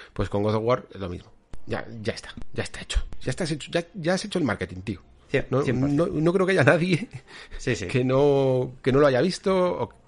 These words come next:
Speaker 1: o que el que lo quiera de verdad no se lo vaya a pillar.
Speaker 2: Pero,
Speaker 1: Pues ya
Speaker 2: pero
Speaker 1: está.
Speaker 2: está aquí al lado. Está, lo bueno es que está aquí al lado. Así que <laughs> vámonos a tope con, con este God of War.
Speaker 1: Totalmente. Muy bien. Pues nada, eh, al final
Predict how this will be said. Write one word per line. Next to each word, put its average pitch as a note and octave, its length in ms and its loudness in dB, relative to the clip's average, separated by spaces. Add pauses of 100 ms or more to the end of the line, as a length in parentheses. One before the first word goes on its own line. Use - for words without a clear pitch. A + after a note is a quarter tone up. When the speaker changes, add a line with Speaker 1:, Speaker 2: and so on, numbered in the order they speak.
Speaker 1:
o - 140 -6
que G#2+ 160 -4
el G#2 120 -4
que G#2+ 100 -4
lo G#2 240 -4
quiera D#3+ 220 0
de C#3 100 2
verdad C3+ 240 2
no C#3 60 0
se A#2 60 -2
lo G#2 80 2
vaya G2+ 160 -2
a - 20 -8
pillar. - 220 -14 (440)
Speaker 2:
Pero, C3 200 -2
Speaker 1:
Pues B2 100 -6
ya - 40 -10
Speaker 2:
pero C3+ 80 -2
Speaker 1:
está. - 0 -
Speaker 2:
está E3 120 -2
aquí F#3+ 80 -2
al C#3 80 0
lado. G#2 320 -2
Está, - 200 -8
lo F3+ 100 0
bueno B3 160 2
es - 60 -4
que D3+ 40 -2
está B2+ 120 -6
aquí G#2+ 100 -8
al - 60 -8
lado. - 260 -14
Así E3+ 240 0
que G#3+ 100 8 (420)
<laughs> G#3 260 2
vámonos E3 720 -2
a - 140 -10
tope - 360 -8 (100)
con, A#2+ 300 -4
con B2 140 -4
este A#2 120 -8
God G#2 200 -8
of G2+ 100 -8
War. - 260 -12 (960)
Speaker 1:
Totalmente. F#2 540 -4 (180)
Muy D3+ 180 4
bien. C#3+ 200 2 (260)
Pues G#2+ 680 0
nada, B2+ 480 2
eh, G#2+ 440 0
al G2 100 -4
final C#3 960 2